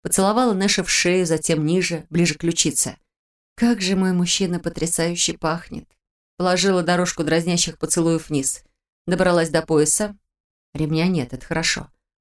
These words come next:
Расстегнула брюки. А дальше перешла непосредственно к заглаживанию и наглаживанию своей вины. Кажется, командир доволен и уже всё мне простил. В течение суток ареста Дэр Ветрова,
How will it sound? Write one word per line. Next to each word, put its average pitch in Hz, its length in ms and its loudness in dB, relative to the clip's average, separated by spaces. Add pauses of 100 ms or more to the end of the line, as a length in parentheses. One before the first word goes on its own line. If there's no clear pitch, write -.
(120)
Расстегнула 170 560 2
брюки. 220 520 0 (800)
А 277 100 2
дальше 311 300 2
перешла 254 380 4
непосредственно 247 880 2
к 190 60 -4
заглаживанию 202 1040 2
и 214 100 2
наглаживанию 160 1000 0
своей 147 340 0
вины. 151 400 0 (380)
Кажется, 160 380 -2
командир 160 460 0
доволен 175 560 2
и 170 160 -4
уже 156 340 0
всё 175 480 0
мне 170 180 -2
простил. - 680 -4 (840)
В 202 100 -4
течение 214 280 4
суток 202 360 0
ареста 196 360 0
Дэр 180 200 2
Ветрова, 175 520 0